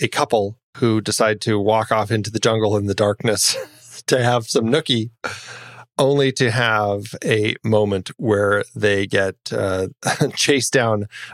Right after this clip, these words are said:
by a mystery, uh, creature, which might be the killer, it might not be, we don't know, only to be saved by, as they, you know, it's a,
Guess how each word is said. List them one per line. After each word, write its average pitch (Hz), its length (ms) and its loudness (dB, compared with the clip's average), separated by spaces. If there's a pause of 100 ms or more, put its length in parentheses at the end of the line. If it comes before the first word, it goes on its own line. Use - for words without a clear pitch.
(120)
by 110 400 2
a 113 200 2
mystery, 107 720 2 (580)
uh, 107 340 2
creature, 101 400 0
which 107 260 -2 (280)
might 127 400 2
be 156 120 0
the 139 80 0
killer, 156 400 0
it 123 100 -2
might 120 220 0
not 117 220 0
be, 110 240 2 (260)
we 123 120 4
don't 123 200 2
know, 110 380 2 (280)
only 139 320 4
to 117 140 -8
be 107 320 2
saved 104 720 0
by, 101 420 0
as 104 160 -2
they, 104 280 0
you 117 60 0
know, 104 200 2
it's - 180 -4
a, 123 200 0